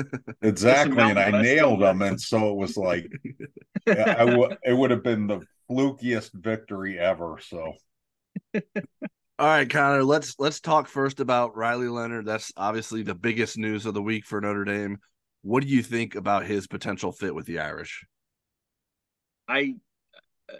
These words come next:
Speaker 3: I don't want this to come off as sour grapes. Um, I don't think it's a very good fit unless Notre Dame alters what it does offensively. Um,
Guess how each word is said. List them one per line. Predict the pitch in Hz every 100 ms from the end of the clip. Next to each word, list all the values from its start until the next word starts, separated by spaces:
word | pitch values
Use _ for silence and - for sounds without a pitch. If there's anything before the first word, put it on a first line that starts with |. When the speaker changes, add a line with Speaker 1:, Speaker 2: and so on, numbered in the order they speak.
| - 123
Speaker 3:
I |
don't | 139 208
want | 151 156 175
this | 139 -
to | 127
come | - 120
off | 120 -
as | 120 110
sour | - 120 113
grapes. | 104 117 113 110 - - - - _
Um, | 117 110 110 110 110 110 - _ _
I | 117 117 -
don't | 120 135 - _ _
think | 127 131
it's | 123 120
a |
very | 104 117 117
good | 107 107 -
fit | - 117 120 - -
unless | 113 113 110
Notre | 120 117 117 104
Dame | 107 113 113 110 107 - _ _ _
alters | 120 117 127 107
what | 117 113
it | 104
does | 107 107
offensively. | 113 101 107 104 110 104 - - _ _ _ _
Um, | 123 110 107 107 107 104